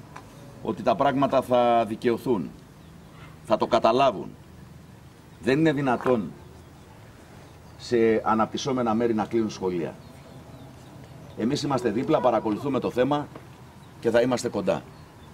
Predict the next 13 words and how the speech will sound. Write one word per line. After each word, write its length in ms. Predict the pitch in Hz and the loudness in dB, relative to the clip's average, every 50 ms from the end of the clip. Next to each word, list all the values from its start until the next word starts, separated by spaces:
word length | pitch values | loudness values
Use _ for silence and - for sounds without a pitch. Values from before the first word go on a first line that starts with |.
| - - - - - - - - - - - - - | -20 -20 -20 -20 -20 -20 -20 -20 -20 -20 -20 -20 -12
Και 100 | - - | -10 -6
ξέρετε 320 | - - 151 151 151 147 - | 0 2 2 4 4 2 4
κάτι, 380 | 147 143 135 - 123 104 87 - - - - - - - - - - - - - - - - - - - - - - - - - | 4 2 2 2 0 -2 -2 -4 -10 -16 -12 -10 -6 -2 0 0 0 0 0 0 0 0 -2 -4 -10 -14 -18 -18 -18 -16 -16 -10
στεναχωριέμαι 600 | - 127 120 120 113 127 123 127 147 170 165 156 | -2 0 2 2 2 2 0 2 2 4 4 4
ειλικρινά. 580 | 151 147 127 - 135 131 139 143 127 101 80 - - - - - - - - - - - - - - - - - - - - - - - - - - | 4 2 0 0 -2 0 2 2 2 2 0 -4 -10 -14 -16 -16 -16 -16 -18 -18 -18 -18 -16 -16 -16 -16 -10 -8 -4 -2 0 0 0 0 0 0 0
Δεν 160 | 170 180 190 | 0 0 -2
είναι 160 | 190 185 165 | 0 0 -2
θέμα 500 | 151 - 160 147 131 123 110 98 80 - - - - - - - - - - - | 0 2 0 0 0 0 -2 -2 -4 -6 -10 -14 -16 -16 -14 -14 -14 -14 -10 0
πολιτικής, 840 | - 127 123 120 110 107 117 104 - 139 139 127 110 - - - - - - - - - - - - - - - - - | 2 2 2 2 0 -4 -6 -6 -6 -4 -2 -2 -2 -2 -6 -10 -12 -12 -14 -12 -12 -12 -12 -12 -12 -12 -12 -12 -10 -4
αν 160 | - 113 120 | -2 -2 0
θέλετε, 400 | 110 - 131 131 131 120 120 120 | 0 0 0 0 0 2 2 2
και 460 | 110 - 117 117 113 110 110 107 104 101 | 2 4 2 2 4 4 2 0 0 0
προπαγάνδας. 840 | 107 117 - 117 101 101 120 123 120 113 104 98 85 - - - | 0 0 2 2 4 4 4 2 2 2 0 0 -2 -2 -6 -8